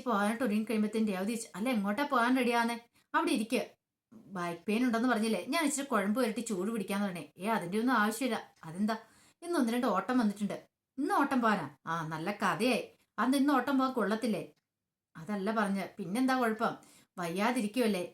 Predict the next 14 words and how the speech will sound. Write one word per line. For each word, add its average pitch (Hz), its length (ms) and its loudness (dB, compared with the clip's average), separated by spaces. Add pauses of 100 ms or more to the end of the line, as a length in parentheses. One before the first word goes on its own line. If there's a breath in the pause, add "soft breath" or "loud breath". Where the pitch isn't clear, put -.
ആ 320 40 0
റെസ്റ്റ് 254 320 -2
എടുക്കാൻ 220 260 0
പറയണം. 180 300 -2
അതൊന്നും 240 360 2
എനിക്ക് 214 280 -2
കുഴപ്പമില്ല. 175 400 -2 (180)
വീട്ടിൽ 165 340 -8
കയറി 226 200 2
ഇരുന്നിട്ടുണ്ടെങ്കിലേ 247 540 2 (380 loud breath)
പൈസ 349 260 4
ആരും 247 220 4
കൊണ്ടേ 233 260 2
തരില്ലല്ലോ. 196 460 0